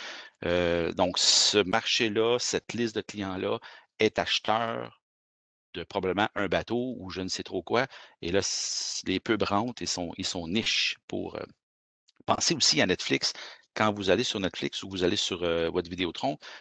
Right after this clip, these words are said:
vous écoutez un film ou une série, vous allez avoir une offre en bas qui va dire : « Les consommateurs qui ont acheté ça ont aussi été intéressés par ça, ça, ça, ça, puis ça. »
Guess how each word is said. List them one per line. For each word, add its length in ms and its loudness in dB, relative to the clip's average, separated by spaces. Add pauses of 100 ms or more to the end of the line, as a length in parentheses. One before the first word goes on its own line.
(140)
vous 160 -4
écoutez 240 0
un 100 4
film 240 0
ou 40 2
une 80 0
série, 400 0
vous 100 -4
allez 120 8
avoir 200 4
une 220 0
offre 360 2
en 180 0
bas 160 4
qui 120 -6
va 140 0
dire : « 420 2 (480)
Les 360 6
consommateurs 720 2
qui 120 -2
ont 120 4
acheté 280 2
ça 380 0
ont 200 0
aussi 460 4
été 160 2
intéressés 460 2
par 160 0
ça, 160 0
ça, 160 -4
ça, 160 -6
ça, 140 -6
puis 100 -6
ça. » 140 -4